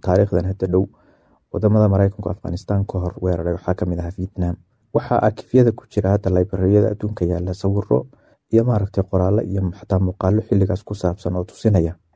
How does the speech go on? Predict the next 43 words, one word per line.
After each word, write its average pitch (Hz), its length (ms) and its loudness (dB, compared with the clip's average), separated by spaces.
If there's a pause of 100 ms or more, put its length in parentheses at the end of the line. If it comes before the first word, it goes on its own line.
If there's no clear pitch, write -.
een, 92 300 0
khudlaankii 104 720 0
iyo 98 100 2
bahdilidii 95 520 -4
uu 98 160 -10
kula 98 200 0
kacay - 260 -10
dadkii 98 360 -8
asaga 95 340 -4 (400)
ee, 87 100 0
maaragtay, 90 600 -2 (260)
dabadhilifka 98 520 0 (140)
iyo, 92 240 -2
maaragtay, 92 440 -6
shaqaalaha 92 540 -2
u 101 160 0
ahaa 98 240 -4
ee 95 180 -4
dadkaas 90 420 -2
iyo 98 160 -2
waddankaas 95 460 -4
uu 80 120 -8
weeraray 87 320 -4
ka 98 120 -4
soo 90 260 -6
jeeday. 92 240 -6 (360)
Xilliyadii 123 440 6
ugu 131 180 -4
dambeysay, 98 400 -2
sidai 120 200 6
dagaal 113 280 4
ugula 110 200 0
jireen 104 340 -2
oo 101 60 -2
uu 120 120 -4
isticmaalayay 104 560 2
xilligii 110 360 0
ugu 113 180 -4
dambeysay 101 440 -2
ee 101 40 0 (100)
waddanka 107 300 -2
ka - 80 -4
tegayay, 101 460 -4